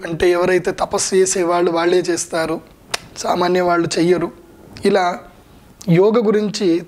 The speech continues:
తప్పుడు భావనలు అందరికీ ఉన్నాయి. ఇంకొకటి ఏంటంటే యోగా అంటే ఇదేదో జిమ్నాస్టిక్ అనుకోవడం,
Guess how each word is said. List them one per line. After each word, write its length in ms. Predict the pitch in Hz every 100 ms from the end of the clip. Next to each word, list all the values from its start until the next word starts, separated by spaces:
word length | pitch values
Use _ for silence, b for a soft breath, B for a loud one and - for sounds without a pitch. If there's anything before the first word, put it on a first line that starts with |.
| -
తప్పుడు 260 | 196 - 226
భావనలు 400 | 170 180 180 165
అందరికీ 320 | 156 170 -
ఉన్నాయి. 200 | - - - - _ - - - -
ఇంకొకటి 360 | 202 247 214
ఏంటంటే 400 | 208 202 180 190
యోగా 360 | 185 196 226 226
అంటే 500 | 214 196 208 170 190 - B B B B B B B - - - -
ఇదేదో 280 | 190 190 202
జిమ్నాస్టిక్ 680 | 185 175 214 226 220 214 175
అనుకోవడం, 480 | 175 160 175 170